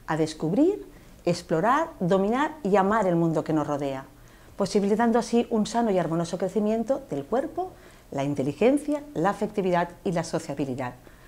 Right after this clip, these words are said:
Jugar es sin duda una de las fuentes más importantes de progreso y aprendizaje. El juego adquiere en la infancia un valor educativo evidente. En primer lugar, porque despierta la curiosidad, que es motor del aprendizaje.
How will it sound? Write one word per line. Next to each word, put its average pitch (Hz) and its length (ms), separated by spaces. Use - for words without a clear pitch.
Jugar 202 340
es 185 100
sin 220 140
duda 220 240
una 220 140
de 220 60
las 208 160
fuentes 220 320
más 208 280
importantes 175 600
de 175 80
progreso 165 440
y 156 60
aprendizaje. 135 680
El 220 100
juego 294 420
adquiere 247 320
en 277 80
la 226 60
infancia 262 560
un 226 140
valor 233 420
educativo 233 720
evidente. 143 640
En 190 80
primer 220 200
lugar, 320 260
porque 240 200
despierta 240 400
la 208 100
curiosidad, 180 520
que - 140
es 170 100
motor 180 260
del 175 140
aprendizaje. 160 680